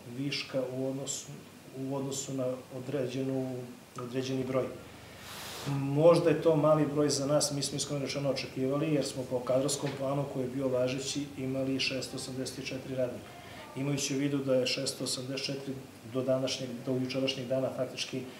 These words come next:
nada na-, bila naša da to bude neki reper za određivanje broja,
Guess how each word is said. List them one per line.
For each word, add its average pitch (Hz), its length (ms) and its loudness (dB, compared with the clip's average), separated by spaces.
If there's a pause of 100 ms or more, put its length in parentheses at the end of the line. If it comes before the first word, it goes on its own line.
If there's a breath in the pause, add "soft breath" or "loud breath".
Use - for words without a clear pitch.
(300 loud breath)
nada 135 560 6
na-, 131 140 4
bila 135 300 4
naša 131 340 2
da 120 120 -2
to 123 280 -2
bude 131 200 2
neki 135 340 0
reper 143 340 4
za 117 140 -4
određivanje 117 520 -2
broja, 135 340 2